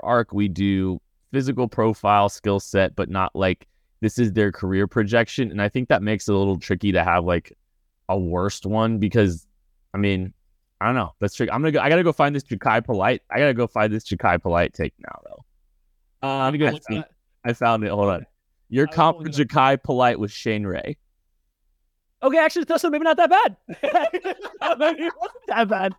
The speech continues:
Speaker 2: <laughs> Nailed it. Even on the guy that I really liked as a prospect.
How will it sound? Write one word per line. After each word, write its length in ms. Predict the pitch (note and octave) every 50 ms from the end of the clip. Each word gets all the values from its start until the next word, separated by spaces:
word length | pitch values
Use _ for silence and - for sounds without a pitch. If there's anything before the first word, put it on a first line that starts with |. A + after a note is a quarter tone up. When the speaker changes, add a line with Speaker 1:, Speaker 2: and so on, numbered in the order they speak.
| _ _ _ _ _ _ _ _ _ _ _ _ _ _ _ _ _ -
Speaker 2:
<laughs> 100 | D4 - - _ _ _ - - _ _ _ D5+ - _ _ _ - _ -
Nailed 400 | B3 A3+ B3+ D#4+ F#4+ G#4+ G4+ D#4+
it. 140 | G#3+ - -
Even 200 | C4 C#4 D#4+ F4+
on 60 | D#4+
the 80 | D#4+ C#4
guy 260 | A#3 G#3+ A#3+ C4+ D4
that 100 | C#4+ C4+
I 80 | C#4 C#4
really 260 | B3+ B3+ C4+ C#4 C#4
liked 280 | C#4 C#4 D#4 - - D#4+
as 100 | C4 D4+
a 60 | C#4
prospect. 600 | A3+ - - F#4+ A#4 _ _ _ - C4+ -